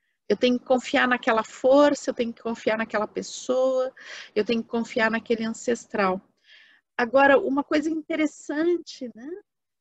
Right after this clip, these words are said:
é que não é só a pessoa que é guiada que deve confiar, mas o guia deve confiar em quem está guiando. Então, o que que significa confiar em quem está guiando?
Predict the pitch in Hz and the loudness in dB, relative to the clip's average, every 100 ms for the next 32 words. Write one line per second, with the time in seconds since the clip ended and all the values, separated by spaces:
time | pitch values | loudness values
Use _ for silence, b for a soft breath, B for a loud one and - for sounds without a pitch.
0 | _ _ 262 - 285 262 269 277 311 392 | _ _ -4 -4 -4 -2 0 2 2 2
1 | - - - 285 262 247 233 _ _ _ | -4 -4 4 6 6 4 0 _ _ _
2 | _ _ _ _ _ _ _ _ _ _ | _ _ _ _ _ _ _ _ _ _
3 | _ _ _ _ _ _ _ _ - 220 | _ _ _ _ _ _ _ _ -6 0
4 | 254 - 294 277 - 262 226 220 208 233 | 0 0 2 2 2 -2 0 2 4 4
5 | 285 233 220 208 _ - 208 226 233 233 | 4 2 0 -2 _ -12 -4 2 4 2
6 | 226 220 214 _ _ _ 226 220 - 240 | 0 -8 -12 _ _ _ -8 -8 -2 2
7 | 208 208 196 - _ _ _ _ _ 226 | 2 0 -4 -12 _ _ _ _ _ 0
8 | 220 254 208 196 233 311 349 320 262 269 | 0 -2 -6 -10 -4 2 4 4 4 2
9 | 269 254 262 - 269 247 262 269 247 - | 0 -8 -10 -6 -2 2 2 0 -4 -8
10 | 233 226 - 208 202 196 175 165 - _ | -8 -6 -4 -2 -2 -4 -4 -8 -18 _
11 | _ _ _ _ 214 269 349 _ _ _ | _ _ _ _ -20 -20 _ _ _ _
12 | _ _ - 240 - 247 233 240 349 - | _ _ -10 -10 0 0 0 -2 -6 -2
13 | - 466 349 339 - 311 - 277 277 269 | 4 6 6 2 -2 -4 -4 -2 0 0
14 | - 285 269 269 254 240 247 233 - - | 0 2 4 2 0 -2 -6 -6 -6 -4
15 | 220 214 196 185 180 | -4 -2 -2 -2 -6